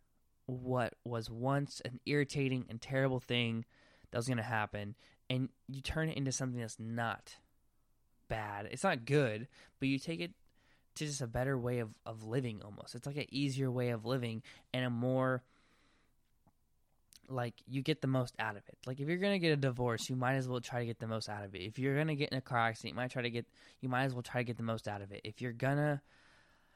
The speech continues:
get a really bad deal on a used car, you might as well get the most out of it. Informational, because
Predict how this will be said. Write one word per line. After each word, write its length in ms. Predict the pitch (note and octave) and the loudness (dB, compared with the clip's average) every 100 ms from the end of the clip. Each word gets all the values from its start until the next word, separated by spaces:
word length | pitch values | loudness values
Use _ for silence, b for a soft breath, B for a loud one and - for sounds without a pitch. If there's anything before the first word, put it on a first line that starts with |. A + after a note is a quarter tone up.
| b - | b -8
get 140 | B2+ B2+ | 0 0
a 60 | |
really 360 | G#2 A2+ C#3+ C#3 | 0 2 4 4
bad 460 | A#2+ A#2 A#2+ A2 | 2 0 0 0
deal 460 | A#2 A2+ A#2 G#2 - | -2 0 0 0 -4
on 120 | A#2 A#2 | -4 -4
a 40 | |
used 400 | A2 A#2 A#2 G#2+ | -2 -2 -2 -2
car, 380 | - A2 G#2 G#2 - | -4 -2 -2 -4 -4
you 100 | A#2 | -2
might 240 | A2+ A#2 | 2 2
as 140 | B2+ | 2
well 120 | A2+ A2+ | 0 -2
get 200 | A#2+ - | -4 -4
the 80 | |
most 320 | A2 A2 G#2+ - | -2 0 -2 -2
out 200 | G#2+ G#2+ | -2 -2
of 120 | G2+ | -4
it. 260 | - - - - - | -8 -10 -18 -10 -2
Informational, 640 | C#3+ C#3 C3 D#3 - B2 | 0 2 2 2 0 -4
because 340 | G2+ A#2+ C3 | -4 -4 -4